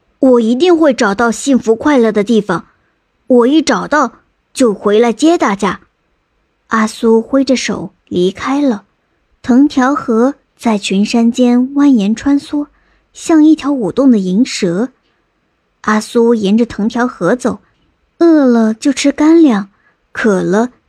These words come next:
就喝藤条河里的水。不知道绕过了多少座山，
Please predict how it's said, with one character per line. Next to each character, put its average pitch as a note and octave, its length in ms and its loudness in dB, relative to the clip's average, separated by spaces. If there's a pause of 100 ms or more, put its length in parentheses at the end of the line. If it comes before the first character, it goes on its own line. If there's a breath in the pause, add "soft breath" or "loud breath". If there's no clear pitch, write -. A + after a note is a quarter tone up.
就 A3 240 0
喝 A3+ 300 0
藤 A3 240 -4
条 B3+ 160 -2
河 A#3+ 200 -2
里 B3+ 140 2
的 A#3+ 100 0
水。 - 480 -8 (640)
不 A3 140 0
知 A3+ 180 0
道 G#3+ 160 -2
绕 A3+ 220 -2
过 A#3+ 180 -2
了 G#3 100 0
多 C4+ 240 0
少 B3 220 -2
座 G3 180 -4
山， G3 320 -4